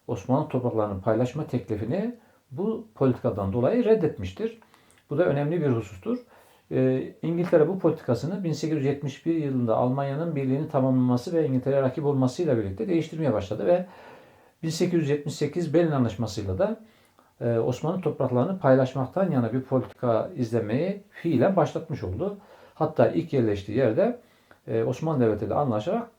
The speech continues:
Kıbrıs olmuştur. Yani geçici olarak aslında yerleşmiştir ama ma-, maalesef bu geçici,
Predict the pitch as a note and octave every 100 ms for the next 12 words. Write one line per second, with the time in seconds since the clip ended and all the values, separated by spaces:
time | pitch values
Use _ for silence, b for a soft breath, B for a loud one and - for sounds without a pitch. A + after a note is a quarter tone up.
0 | _ - A3 F3 - A#2 F#2 F2+ - F#2
1 | - B2+ B2 G2 G2+ G2+ C3 E3 D3 A2
2 | G2 G2 G2 F#2+ A2+ G#2 F#2+ F#2+ C#3+ G3+
3 | D3 A3 - B B B B B - G3
4 | - A#2+ C#3 B2 C#3+ B2+ A#2 G3+ G3 D3+
5 | C#3 C3+ B B B - C#3 - B2+ B2+
6 | D#3 D3+